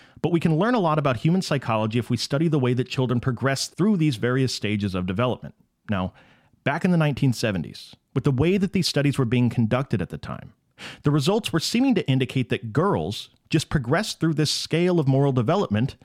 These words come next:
at a slower rate than boys did. They had reason to suspect that girls, and by implication women, just had a lower ceiling of moral development than boys and men did.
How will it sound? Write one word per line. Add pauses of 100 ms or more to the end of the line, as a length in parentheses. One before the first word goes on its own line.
(160)
at
a
slower
rate (140)
than
boys
did. (380)
They
had
reason
to
suspect
that
girls, (100)
and
by
implication
women, (460)
just
had
a
lower
ceiling
of
moral
development
than
boys
and
men
did.